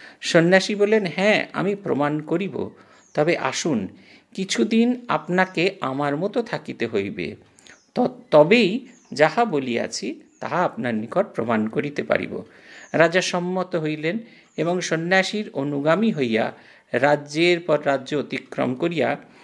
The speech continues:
আরেকটি বড় রাজ্যে উপস্থিত হইলেন। যে রাজ্যে, সেই রাজ্যের রাজধানীতে তখন এক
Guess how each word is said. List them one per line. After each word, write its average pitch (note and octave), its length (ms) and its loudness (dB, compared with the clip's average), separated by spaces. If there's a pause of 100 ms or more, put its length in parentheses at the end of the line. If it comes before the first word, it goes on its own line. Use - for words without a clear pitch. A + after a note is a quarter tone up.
(220)
আরেকটি G#3+ 500 0
বড় A#2+ 300 0
রাজ্যে A2+ 300 -2
উপস্থিত - 600 -10
হইলেন। - 300 -8 (540)
যে C#3+ 160 6
রাজ্যে, D#3+ 520 2
সেই A3 260 0
রাজ্যের D3 520 -2
রাজধানীতে D3+ 640 -4
তখন C3+ 380 -4
এক C3+ 120 -4